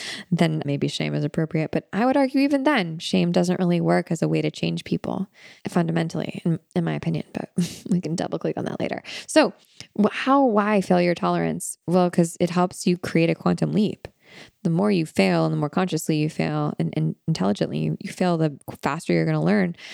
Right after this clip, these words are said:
the faster you're gonna get to what you want. So I want you to just do a gut check for yourself right now on a scale of one to ten, one being,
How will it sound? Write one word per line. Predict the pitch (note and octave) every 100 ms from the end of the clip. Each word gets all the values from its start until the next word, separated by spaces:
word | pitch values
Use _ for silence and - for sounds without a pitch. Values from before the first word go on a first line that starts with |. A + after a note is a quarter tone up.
| - -
the | F3+
faster | D#3+ E3 E3+
you're | E3+
gonna | E3
get | D#3 -
to | E3
what | C#3+
you | D3+
want. | E3+ D3+ - -
So | - G3 E3+ D3 _ _ _ _ _
I | F3+
want | G3 B3+
you |
to | F#3
just | E3+ D#3 - - - F#3
do | F3 F3 F3 E3+
a | E3
gut | D3 -
check | D3+
for | -
yourself | D#3 D#3 D3 E3
right | D#3
now | D#3
on | D#3
a |
scale | - G#3+
of | C4+
one | F#3+ D#3+
to | D#3+
ten, | D#3+ D3 D3 D3+
one | E3 F3
being, | F3+ E3+ E3 D#3+